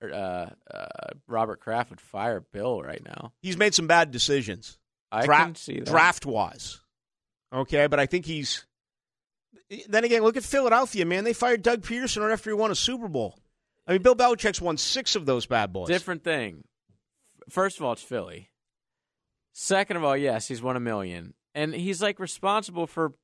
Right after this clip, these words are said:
Speaker 1: Robert Kraft's, you know, being who Robert Kraft is right now.
Speaker 2: Robert Kraft looks like he's really slowed down. Did you see the video?
Speaker 1: He's old.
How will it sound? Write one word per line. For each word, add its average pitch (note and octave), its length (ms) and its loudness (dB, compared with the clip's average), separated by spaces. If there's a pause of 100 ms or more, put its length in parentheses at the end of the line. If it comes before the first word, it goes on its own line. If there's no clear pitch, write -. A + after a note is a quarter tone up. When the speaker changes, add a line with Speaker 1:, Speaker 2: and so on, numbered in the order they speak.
(240)
Speaker 1:
Robert F#3 400 -2
Kraft's, - 800 -2 (720)
you F#3 140 -4
know, B2+ 300 0 (100)
being F#3+ 300 2
who F#3 180 2
Robert F3+ 340 2
Kraft F#3 320 -2
is A3+ 220 -2
right F2 220 -10
now. A#1+ 280 -20
Speaker 2:
Robert G3 360 0
Kraft D3 360 -2 (160)
looks B2 280 -4
like B2+ 100 -4
he's A#2+ 220 -10
really B2+ 580 2
slowed G2+ 460 -4
down. F2 300 -8 (360)
Did B2+ 140 -8
you D#3 40 -2
see A3+ 140 0
the G#3 100 -2
video? F#3 340 4
Speaker 1:
He's - 80 4
old. F2 360 -4